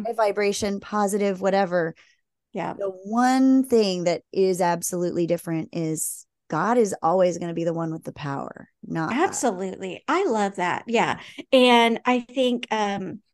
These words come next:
Speaker 2: you know, we've talked before about the prayer behind the prayer. Even if you did have
Speaker 1: Mm-hmm.
Speaker 2: a specific college in mind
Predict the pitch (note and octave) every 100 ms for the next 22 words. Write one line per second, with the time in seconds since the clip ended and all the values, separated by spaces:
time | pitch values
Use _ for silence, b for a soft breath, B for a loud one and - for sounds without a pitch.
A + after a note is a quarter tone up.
0 | - C4 B3 A#3 A#3+ A#3+ A3+ A3 A3 -
1 | G#3+ F3+ - - A3 G#3+ G#3 G#3 F#3 -
2 | - - B4 - E4 C4 C4 D4 G3+ G#3+
3 | - - A3 G#3+ - A#3 A3 - A#3+ -
4 | A#3+ D4+ - G#3 G3+ A3 A#3+ A3 E3 E3+
5 | E3+ F4 -